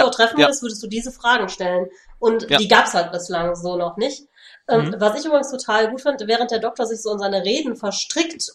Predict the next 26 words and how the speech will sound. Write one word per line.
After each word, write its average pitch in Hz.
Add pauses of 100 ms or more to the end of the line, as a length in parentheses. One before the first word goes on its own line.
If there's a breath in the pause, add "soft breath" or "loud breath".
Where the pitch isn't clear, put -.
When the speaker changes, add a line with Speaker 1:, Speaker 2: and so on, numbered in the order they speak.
Speaker 2:
über, 190
ähm, 190
ne, 254
wer 220
die 208
Time 214
Lords 214
denn 196
sind, 254 (320 loud breath)
dann 220
fängt 302
er 254
auf -
einmal 262
an 262
mit 214
Regeneration. 269 (640)
Speaker 3:
Ja. 175
Speaker 2:
Und 175
Speaker 1:
Mhm. 196
Speaker 2:
das 247
Thema 320
wird 277
aber 240
sofort -
gekappt. -